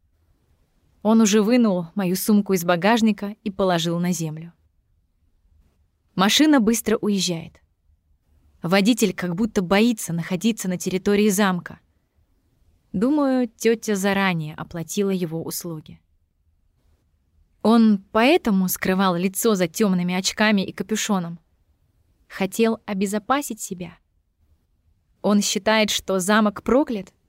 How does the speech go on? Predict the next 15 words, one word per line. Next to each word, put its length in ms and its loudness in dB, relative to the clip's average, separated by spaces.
Я 240 2
поворачиваюсь 640 2
к 80 -8
воротам, 520 2
на 160 4
них 240 2
висит 380 -2
тяжелый 420 0
замок 420 0
на 100 -8
цепи. 400 -12
Нет 300 2
ни 100 4
дверного 500 0
звонка, 600 -4